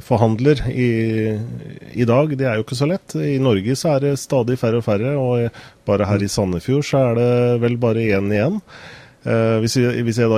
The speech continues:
ikke tar med bensinstasjoner og sånne ting da, og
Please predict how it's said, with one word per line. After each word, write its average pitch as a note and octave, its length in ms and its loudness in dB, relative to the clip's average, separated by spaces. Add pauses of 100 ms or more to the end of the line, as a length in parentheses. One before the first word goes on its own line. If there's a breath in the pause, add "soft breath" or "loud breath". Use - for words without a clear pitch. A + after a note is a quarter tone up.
ikke A2+ 180 -4
tar A2 300 2
med G2 480 0
bensinstasjoner G2+ 960 -4
og - 80 -8
sånne G2+ 180 -4
ting B2 160 -4
da, A2+ 160 -2
og G2 320 -2